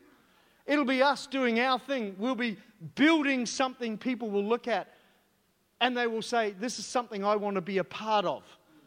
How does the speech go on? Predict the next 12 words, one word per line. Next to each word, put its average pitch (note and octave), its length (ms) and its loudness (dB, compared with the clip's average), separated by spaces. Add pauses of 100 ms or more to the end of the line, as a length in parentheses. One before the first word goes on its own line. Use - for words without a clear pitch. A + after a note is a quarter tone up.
(280)
This - 200 0
is G#3 100 -4
something A3 380 0
I F#3+ 100 2
want G3 180 0
to F#3 60 0
be F#3 160 -4
involved F3+ 500 0
in. E3+ 80 -4
This F#3+ 180 -6
is F#3+ 80 -8
something E3 440 -6